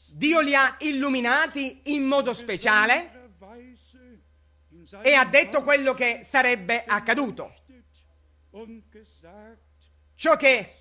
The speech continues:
avremmo dovuto prestare attenzione.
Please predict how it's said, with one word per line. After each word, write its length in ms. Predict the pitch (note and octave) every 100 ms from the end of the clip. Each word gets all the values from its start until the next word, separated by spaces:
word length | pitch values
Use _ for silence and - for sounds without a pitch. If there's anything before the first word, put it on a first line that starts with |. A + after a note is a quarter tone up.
| _
avremmo 540 | A3 A#3 G#4+ D#4 C#4 C4
dovuto 760 | A#3 A3 C4+ - D4+ B3 A#3
prestare 760 | - B3+ B3 A#3+ A#3 A#3 A#3 A3+
attenzione. 840 | - G#3+ A3+ G3 A3+ A3 C#3 A#3+